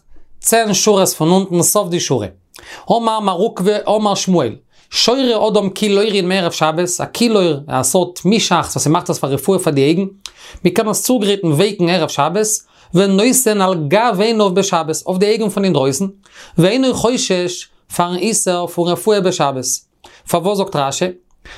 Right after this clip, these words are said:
די שטארקע חשש, אז ער צוקומען צו שריקת הממונים, מי באלד, מ'האט אים געזאגט, אז מעקסט דאס מאכן, נאר דעם דו גרייסט צו פון ערב שבת, האט ער א העקר. איי, וואס מענטשן זעען, אז ער מאכט רפואה שבת? דער כלאור, געווען געראטן צו וויין,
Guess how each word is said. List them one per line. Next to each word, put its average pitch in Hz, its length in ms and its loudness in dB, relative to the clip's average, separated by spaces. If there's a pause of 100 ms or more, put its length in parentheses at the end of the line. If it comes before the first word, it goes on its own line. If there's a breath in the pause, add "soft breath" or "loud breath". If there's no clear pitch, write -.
די 180 80 2
שטארקע 254 340 0
חשש, 208 280 -2
אז 185 100 0
ער 208 200 0 (120)
צוקומען 220 360 0
צו 175 120 -2
שריקת 214 360 0
הממונים, 165 540 0 (500 loud breath)
מי 165 100 6
באלד, 180 420 0 (120)
מ'האט 165 220 -2
אים 175 80 2
געזאגט, 165 360 0
אז 147 240 -4
מעקסט 196 340 0
דאס 170 140 0
מאכן, 190 240 0
נאר 170 160 2
דעם 196 180 0
דו 151 140 2
גרייסט 175 360 2
צו 190 100 4
פון 165 180 0
ערב 156 140 2
שבת, 139 380 0 (480 soft breath)
האט 147 180 0
ער 185 80 -2
א - 20 -2
העקר. 214 360 -4 (600 loud breath)
איי, 160 220 2
וואס 160 220 0
מענטשן 170 360 2
זעען, 135 280 2
אז 156 100 0
ער 143 60 2
מאכט 160 220 -2
רפואה 147 320 0
שבת? 165 400 0 (500 soft breath)
דער 120 180 0
כלאור, 190 480 0
געווען 185 240 0
געראטן 185 360 0
צו 185 140 -2
וויין, 135 320 0